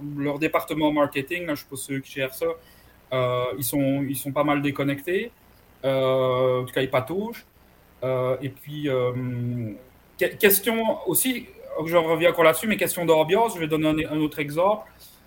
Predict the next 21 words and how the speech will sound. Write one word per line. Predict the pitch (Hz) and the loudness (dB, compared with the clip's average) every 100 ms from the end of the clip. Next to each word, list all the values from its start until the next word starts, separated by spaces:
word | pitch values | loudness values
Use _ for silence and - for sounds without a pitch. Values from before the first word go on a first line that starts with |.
| - 139 | -4 0
Euh, | 143 | 2
je, | 147 156 156 | 2 -2 -2
j'ai | 151 | 2
amené | 160 170 175 | 2 2 -2
plusieurs | - 190 196 196 | -4 2 4 4
fois | - 208 | 4 4
des, | 170 160 | 4 2
des | 151 151 | 0 0
amis, | 156 175 180 | 0 -2 0
euh, | 147 139 | 2 4
belges | 156 156 143 143 | 2 2 0 2
habitant | 135 139 143 143 | 2 2 0 2
à | 143 | 2
Montréal, | 143 143 156 147 | 2 4 4 6
euh, | 127 | 4
voir | 127 131 131 | 4 2 2
l'Impact. | 131 - 190 170 | 0 0 -2 -2
Je | |
leur | |
ai | |
dit, « | 135 | -10